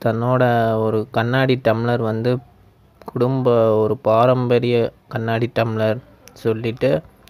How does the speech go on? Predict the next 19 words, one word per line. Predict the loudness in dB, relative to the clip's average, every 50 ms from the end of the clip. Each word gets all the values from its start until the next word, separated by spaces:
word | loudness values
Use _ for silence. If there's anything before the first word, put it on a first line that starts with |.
| -10
அந்த | -6 -4 -4 -2 -2 -2
கண்ணாடி | -2 -2 -4 -2 -2 -2 -2 -2 -2 -2
டம்ளரை | -2 -2 0 -2 -2 -2 -2 0
பத்திரமா | 0 -2 -2 -2 -2 -4 -2 0 0 0
வச்சுருந்தாங்க. | -2 -2 -2 -4 -4 -2 -2 -2 -2 -2 -4 -4 -6 -8 -10 -14 _ _ -20 _ -20 -20 -4
திடீர்னு | -4 -2 0 0 0 0 2 0
அந்த | 0 0 0 0 -2 -2 -2 -4
கண்ணாடி | -4 -4 -2 0 0 0 0 0
டம்ளரை | 0 0 -2 0 -2 -2 -2 -2
அவங்க | -2 -2 -2 -4
மருமக | -2 0 0 0 0 0 0 0 -2 -2
தெரியாம | 0 -2 0 2 2 0 0 0 -2 -2 -2 -2
உடைச்சிடுறாங்க. | -2 -4 -4 -4 -4 -4 -2 0 -2 -2 -2 -4 -6 -8 -8 -10 -8
உடனே | -6 -2 0 0 0 0 0 0
அவங்க | 0 0 0 0 -2 -2 -2
அந்த | -2 -4 -4 -6 -6
மருமகளை | -4 -4 -4 -2 -2 -2 -2 -2 -2 -2 -4 -4 -6 -4
போட்டு | -4 -2 -2 -2 -2 -4 -4 -2
திட்டுறது. | -4 -8 -8 -8 -4 -2 0 0 0 -2